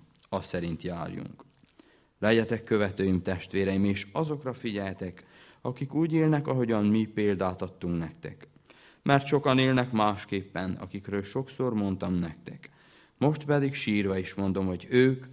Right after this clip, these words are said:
a Krisztus keresztjének ellenségei. Az ő végük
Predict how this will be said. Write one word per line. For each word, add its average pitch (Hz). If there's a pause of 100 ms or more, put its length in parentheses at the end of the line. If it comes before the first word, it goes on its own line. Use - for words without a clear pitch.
(480)
a 98
Krisztus 170
keresztjének 104
ellenségei. 90 (1400)
Az 113
ő 135
végük 110